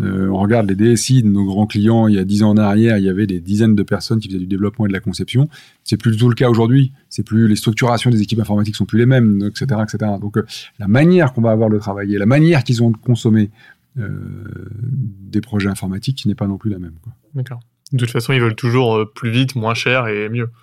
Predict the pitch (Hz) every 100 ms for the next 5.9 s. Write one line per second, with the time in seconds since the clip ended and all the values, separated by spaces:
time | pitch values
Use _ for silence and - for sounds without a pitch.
0 | _ _ - 120 107 120 - 117 110 117
1 | - 123 147 131 135 156 143 151 151 135
2 | 139 139 120 127 - 117 113 113 117 -
3 | - 151 139 160 117 113 170 165 175 131
4 | 127 135 165 180 185 156 143 - 165 185
5 | 185 127 117 139 165 - 160 156 139